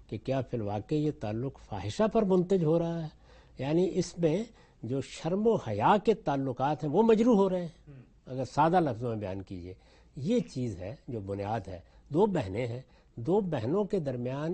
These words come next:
Speaker 1: ایک مرد کا مشترک ہو جانا، یہ چیز فاحشہ بن جاتا ہے،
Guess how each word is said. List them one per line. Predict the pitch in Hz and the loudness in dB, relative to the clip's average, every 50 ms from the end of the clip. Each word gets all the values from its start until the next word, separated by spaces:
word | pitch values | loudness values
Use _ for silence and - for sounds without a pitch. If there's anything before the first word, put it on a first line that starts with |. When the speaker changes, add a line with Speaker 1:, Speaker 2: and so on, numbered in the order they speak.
| - - | -6 -4
Speaker 1:
ایک | 165 165 185 196 185 - - | -2 0 2 2 0 0 -2
مرد | 117 127 180 214 180 | -2 -2 -2 -2 -2
کا | - - - 170 | -4 -4 -4 -2
مشترک | 139 127 123 - - - 147 143 123 - | -2 -2 -4 -6 -8 -6 -6 -6 -6 -6
ہو | 117 107 | -8 -8
جانا، | 101 95 92 95 101 120 175 208 - - - - _ _ _ | -8 -8 -8 -8 -8 -8 -8 -8 -10 -14 -20 -20 _ _ _
یہ | - 113 147 185 | -6 0 0 0
چیز | 165 - - 202 220 214 - - | 0 0 -2 -2 -2 -2 -4 0
فاحشہ | - 185 196 185 190 - - 247 | 2 4 4 4 4 4 4 4
بن | 226 180 156 135 | 4 2 0 -2
جاتا | 110 104 95 - - 123 110 | -2 -4 -6 -8 -8 -8 -6
ہے، | 95 110 165 | -6 -6 -6